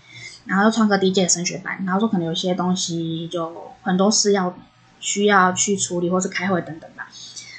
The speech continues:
那，那时候其实我们班导很常会忘记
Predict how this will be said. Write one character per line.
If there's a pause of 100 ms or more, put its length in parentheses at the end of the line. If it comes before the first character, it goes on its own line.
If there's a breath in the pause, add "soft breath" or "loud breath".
(100)
那，
那
时
候
其
实
我
们
班
导
很
常
会
忘
记